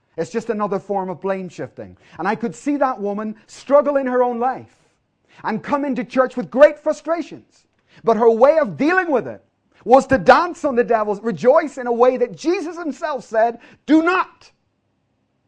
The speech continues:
Do not rejoice." It's a warning because you get into a bad spirit. And there was another man, the very same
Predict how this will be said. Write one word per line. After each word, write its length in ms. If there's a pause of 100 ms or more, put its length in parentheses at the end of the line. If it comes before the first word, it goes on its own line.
(240)
Do 140
not 380
rejoice." 480 (220)
It's 240
a 80
warning 560 (380)
because 300
you 100
get 160
into 240
a 20
bad 300
spirit. 420 (800)
And 100
there 80
was 120
another 260
man, 280
the 60
very 440
same 400